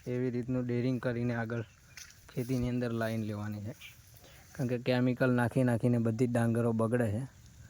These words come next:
બધી જ જમીનો કેમિકલથી પણ બગડે છે અને અતિશય કેમિકલ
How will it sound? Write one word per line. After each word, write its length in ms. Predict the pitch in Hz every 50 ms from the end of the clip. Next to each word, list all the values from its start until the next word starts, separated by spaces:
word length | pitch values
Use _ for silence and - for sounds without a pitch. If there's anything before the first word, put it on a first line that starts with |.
| - - - - - - - - - - - - - - - - - - - - - - - - - - - - - - - - - - - - - -
બધી 300 | 127 120 117 120 135 127
જ 80 | 117 113
જમીનો 360 | 123 120 123 127 127 127 131 123 - - -
કેમિકલથી 680 | - 127 123 131 123 117 - 123 117 - 139 131 127
પણ 180 | 139 135 135 127
બગડે 240 | 127 127 131 131 135 127 127
છે 80 | 135 165 - - - - - - - - -
અને 140 | 123 123 127 143 123
અતિશય 340 | 113 - 147 135 - - 143 127
કેમિકલ 400 | 143 135 131 135 139 127 - 139